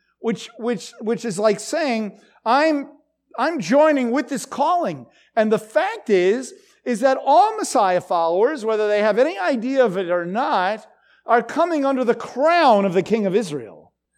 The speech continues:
whether they're Jews or not, right?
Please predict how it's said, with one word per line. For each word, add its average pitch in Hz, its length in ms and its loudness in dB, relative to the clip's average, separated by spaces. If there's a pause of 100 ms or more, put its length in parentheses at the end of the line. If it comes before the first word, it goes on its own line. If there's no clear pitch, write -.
(120)
whether 185 240 -2
they're 175 160 -2
Jews 156 420 -4
or 165 100 -6
not, 180 420 -12 (300)
right? 294 340 -2